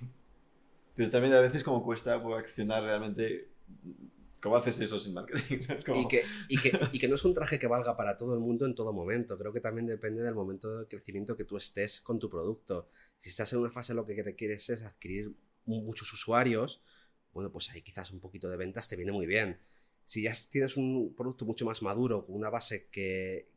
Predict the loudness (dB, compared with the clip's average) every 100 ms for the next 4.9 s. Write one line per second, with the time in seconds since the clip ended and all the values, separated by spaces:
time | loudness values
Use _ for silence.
0 | _ -4 -2 0 -2 -2 -4 -6 -8 -14
1 | _ -6 -4 -4 -8 _ _ _ -2 2
2 | 2 0 -6 -14 -20 _ _ 0 0 0
3 | -2 0 2 2 4 2 0 -4 -10 -8
4 | -8 -4 -4 0 2 2 0 -2